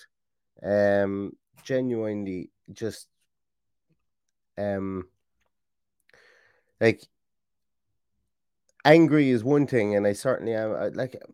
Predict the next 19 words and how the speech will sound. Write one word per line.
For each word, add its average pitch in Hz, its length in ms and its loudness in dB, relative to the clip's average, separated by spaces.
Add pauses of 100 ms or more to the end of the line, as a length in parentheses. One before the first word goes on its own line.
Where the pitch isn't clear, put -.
I'm 156 120 0
more 170 280 6
angry 143 380 2
at - 80 -6
the 104 80 -10
fact - 340 0
that 110 240 -2 (360)
West 139 240 -2
Ham 143 180 2
were 117 160 0
absolutely 110 540 -8
useless 107 580 -10
today. 98 340 -4 (300)
They 135 80 -6
were, 123 320 -8
they're, 151 160 -2
like, 151 180 -4 (260)
West 170 280 2
Ham, 190 260 2